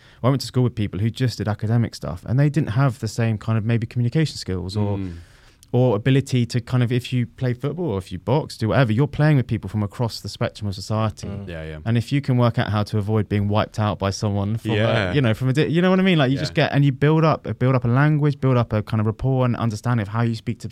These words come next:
Speaker 1: people from,
Speaker 2: Yep.
Speaker 1: and, and, and more confident in yourself. And I think that's a really important thing as well, just to remember that, that there are always things you can take away from
Speaker 3: I,
Speaker 1: everything.
Speaker 3: that really resonates with me because, um, and we'll probably get onto it on another pod, but I was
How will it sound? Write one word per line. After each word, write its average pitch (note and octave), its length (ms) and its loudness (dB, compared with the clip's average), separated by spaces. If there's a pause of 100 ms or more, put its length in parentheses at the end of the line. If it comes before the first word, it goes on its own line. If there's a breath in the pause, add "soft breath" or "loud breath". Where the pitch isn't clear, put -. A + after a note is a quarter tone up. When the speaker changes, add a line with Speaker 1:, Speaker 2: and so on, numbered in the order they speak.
(120)
Speaker 1:
people F#2+ 280 -6
from, G2 280 -8 (440 loud breath)
Speaker 2:
Yep. F2+ 200 -12 (200)
Speaker 1:
and, G#2 140 -2
and, A2 240 0
and A#2 240 0
more B2 140 2
confident A2+ 380 -2
in G2 40 0
yourself. G#2+ 380 0
And A2 80 0
I G#2 40 2
think A2 140 -4
that's A2 220 -2
a - 20 -2
really A#2+ 160 2
important G2+ 320 0
thing F#2+ 140 0
as F#2 100 -2
well, G2+ 240 2
just G2 200 -8
to A2 100 -2
remember A2 400 2
that, E2+ 240 -6
that - 40 -12
there G2 140 0
are G2+ 40 -2
always F#2+ 360 -2
things F#2+ 180 -4
you F2+ 60 -8
can - 80 -14
take F#2 200 -8
away F#2 140 -4
from - 180 -8
Speaker 3:
I, - 20 -6
Speaker 1:
everything. F2+ 460 -10
Speaker 3:
that G#2 280 -4
really G2+ 240 -6
resonates G2 520 -8
with G2+ 80 -10
me G2+ 140 -6
because, G2+ 400 -10
um, G2+ 340 -8 (180)
and G2+ 220 -8
we'll G2 100 -6
probably G2+ 220 -8
get - 100 -14
onto G2+ 200 -8
it - 60 -10
on G2+ 60 -12
another G2+ 240 -6
pod, - 340 -14
but F#2+ 180 -6
I G#2+ 140 0
was G2 240 -8